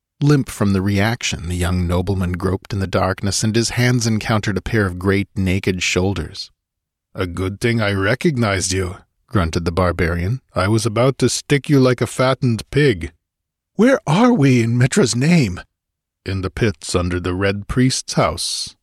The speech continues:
But why?" "What is the time?" "Not long after midnight." Murilo shook his head, trying to assemble his scattered wits. "What are you doing here?"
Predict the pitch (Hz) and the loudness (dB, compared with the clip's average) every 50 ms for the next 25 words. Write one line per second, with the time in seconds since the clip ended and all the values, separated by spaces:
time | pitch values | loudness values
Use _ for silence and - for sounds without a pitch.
0 | _ _ - 92 92 90 98 135 143 147 151 151 147 131 127 127 _ _ _ _ | _ _ -8 -6 -6 -4 0 0 0 2 2 0 0 -2 -2 -6 _ _ _ _
1 | _ - 180 214 240 247 214 196 240 196 - - 220 277 294 220 143 120 123 120 | _ -2 0 2 2 2 2 2 0 0 0 0 0 2 2 0 2 0 0 -2
2 | _ _ _ _ _ _ _ _ _ _ _ _ - 87 87 87 87 87 - 87 | _ _ _ _ _ _ _ _ _ _ _ _ -6 -2 -2 0 -2 -2 -2 -2
3 | 92 98 104 104 104 104 104 - - - 131 123 113 98 90 82 82 85 80 80 | 0 0 0 2 2 0 0 -2 0 0 0 2 2 0 -2 -4 -4 -6 -4 -2
4 | 90 117 - - - _ _ _ _ _ _ _ _ _ _ _ _ _ - 180 | -2 -2 -4 -6 -18 _ _ _ _ _ _ _ _ _ _ _ _ _ 2 4
5 | 170 175 165 156 135 117 104 95 - - 110 104 - 92 80 - - 95 87 85 | 4 6 6 6 4 4 4 2 2 0 0 0 0 -2 -2 -2 0 0 -2 -2
6 | 82 78 95 - - - - 107 101 95 92 - 107 92 - - - 101 101 101 | -2 -6 -10 -12 -8 -2 0 0 0 0 0 0 -2 -2 0 0 0 2 2 2
7 | 92 92 95 92 104 90 - - - - - 87 90 87 90 - - 101 98 98 | 2 2 0 0 0 0 0 -2 -2 0 0 0 0 0 -2 -2 0 0 2 2
8 | 95 92 - - - - - - - - _ _ _ _ _ _ _ _ _ _ | 2 0 -2 -6 -10 -10 -10 -12 -14 -18 _ _ _ _ _ _ _ _ _ _
9 | _ - 90 98 92 92 95 95 - - 107 107 110 113 110 107 107 113 110 104 | _ -10 -6 -2 0 0 0 0 0 0 0 2 2 2 2 0 0 0 2 2
10 | 117 131 175 185 170 127 107 101 - 101 85 64 - - | 4 4 6 6 4 4 0 0 -2 -2 -4 -4 -6 -8